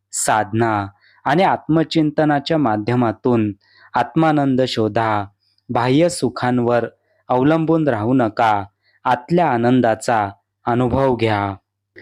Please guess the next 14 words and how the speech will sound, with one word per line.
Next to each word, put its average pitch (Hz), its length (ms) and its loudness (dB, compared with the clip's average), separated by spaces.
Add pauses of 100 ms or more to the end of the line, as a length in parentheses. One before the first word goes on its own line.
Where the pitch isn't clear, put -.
(300)
स्वामी 135 480 0
सांगतात, 110 540 -2 (440)
"समाजाच्या 165 840 0
सेवेतच 120 800 -2 (300)
खरा 143 280 2
धर्म 110 360 -4
आहे." 110 640 0 (420)
जेव्हा 156 260 2
आपण 180 260 0
समाजाचे 123 720 -2
भले 117 300 -2
करतो, 110 680 -2 (360)
तेव्हा 143 240 2
तीच - 500 -2